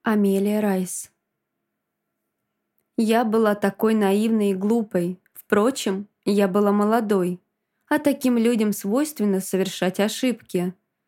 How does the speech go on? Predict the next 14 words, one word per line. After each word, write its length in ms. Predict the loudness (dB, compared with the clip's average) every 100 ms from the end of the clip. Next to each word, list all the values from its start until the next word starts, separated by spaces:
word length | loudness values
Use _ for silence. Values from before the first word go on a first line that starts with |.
| _ _ -2
Жаль, 360 | 2 2 2
что 220 | -2 -2
некоторые 640 | 0 2 0 -2 -2 0 0
из 160 | 0
них 380 | 0 0 -2 -4
оставляют 680 | -2 -2 -2 0 0 0 0
такой 380 | -2 0 0 2
неизгладимый 720 | 2 0 0 0 0 0 -2
след 320 | -2 -2 -2
в 60 | -2
жизни, 520 | -2 -2 -2 -2 -4 _ _ _ _
что 280 | -4 -2 2
даже 340 | 2 0 -2
повзрослев, 800 | -2 0 0 -2 -2 -2 -4